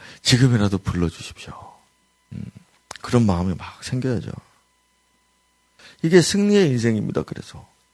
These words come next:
영원한 가치 안에서. 이스라엘은 그, 음, 여호수아의 세대들은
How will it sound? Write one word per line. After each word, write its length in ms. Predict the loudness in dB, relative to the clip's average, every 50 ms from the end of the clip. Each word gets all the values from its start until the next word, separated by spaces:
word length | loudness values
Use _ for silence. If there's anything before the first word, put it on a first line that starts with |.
| _ _ _ _ _ _ _ _ _ _ _ _ _ _ _ _ _ _ _ _ -2
영원한 400 | -2 0 0 0 -2 -2 -4 -4
가치 380 | -8 -12 -14 -14 -14 -16 -16 -16
안에서. 400 | -18 -20 -20 -20 -20 -20 _ _ _ _ _ _ _ _ _ _ _ _ _ _ _ _ _ _ _ _ _ _ _ _ _ _ _ _ _ _ _ _ _ _ _ _ _ -20 _ -20 -20 -20 -20 -20 -20 -20 -20 -20 -20 -20 -20 -20 -20 -20 -20 -20 -20 -2 -2
이스라엘은 760 | 0 2 6 8 8 8 8 8 8 6 6 4 4 2 2
그, 260 | 4 6 6 8 6
음, 240 | 6 4 2 4 6
여호수아의 840 | 6 8 8 8 8 8 8 10 10 10 10 10 8 6 6 4 4
세대들은 680 | 4 2 4 4 4 4 4 2 4 4 2 2 -2